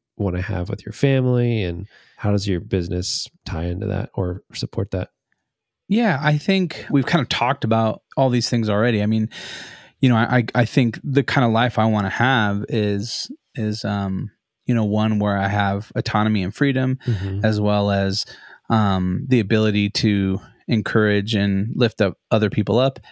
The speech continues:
Speaker 2: and learn new things constantly, you know? And so, uh, I think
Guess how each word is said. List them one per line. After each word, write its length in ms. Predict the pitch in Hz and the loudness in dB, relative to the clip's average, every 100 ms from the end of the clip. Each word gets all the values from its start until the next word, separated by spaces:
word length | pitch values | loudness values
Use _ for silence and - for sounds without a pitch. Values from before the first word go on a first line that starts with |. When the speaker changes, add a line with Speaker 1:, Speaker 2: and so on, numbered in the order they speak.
| _ | _
Speaker 2:
and 340 | 110 107 101 95 | 0 2 2 0
learn 280 | 135 131 120 | 2 2 4
new 140 | 113 | 2
things 320 | 110 110 95 - | 0 -2 -2 -4
constantly, 640 | - 85 - - 98 113 | -4 -4 -6 -6 -6 -4
you 100 | 123 | -2
know? 140 | 113 104 | 0 0
And 140 | 107 | 0
so, 260 | - 107 104 - - - - | 2 2 2 -2 -14 -20 -2
uh, 160 | 104 90 | 0 2
I 120 | 107 | 0
think 340 | - 120 104 | 0 0 0